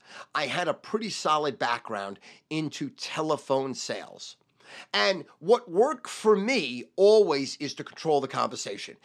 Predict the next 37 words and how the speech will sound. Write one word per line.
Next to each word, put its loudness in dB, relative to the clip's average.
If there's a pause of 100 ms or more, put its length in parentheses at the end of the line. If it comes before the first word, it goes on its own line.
(200)
You -6
see, -4
now 4 (180)
in -2
two -8
thousand 2
seventeen, -4
totally -2
different. -8 (600)
Now 2
you 2
have 4
to -6
cater 4 (240)
to -2
the 0
customer, -8 (480)
if -12
you -4
do -6
not -2
kiss -2
ass -2
on -2
the -6
customer, -8 (300)
if -8
you're -4
not 0
respectful -6
to -8
the 0
customer, -6 (180)
you -12
do -8
not -2
have -4